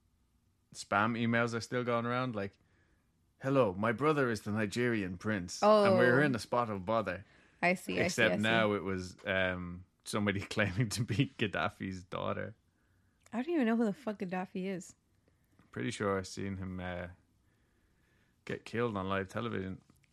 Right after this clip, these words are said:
Speaker 2: Interesting.
Speaker 1: It was, that was grim. Um, anyway, this next one is from our good friend Devon Teeter over at Blunt Force History Podcast. And he says,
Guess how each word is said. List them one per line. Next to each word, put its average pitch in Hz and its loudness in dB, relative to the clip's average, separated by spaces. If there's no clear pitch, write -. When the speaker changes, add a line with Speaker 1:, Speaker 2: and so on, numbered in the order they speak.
Speaker 2:
Interesting. 214 -8
Speaker 1:
It 101 -10
was, 98 -8
that 101 -2
was 107 -8
grim. 113 -4
Um, 127 4
anyway, 202 8
this 151 2
next 165 2
one 139 0
is 113 -2
from 117 -2
our 110 4
good 127 -2
friend 120 2
Devon 110 2
Teeter 110 0
over 104 0
at 98 -2
Blunt 107 -4
Force 104 -2
History 117 -6
Podcast. 117 -2
And 107 -4
he 139 0
says, 95 0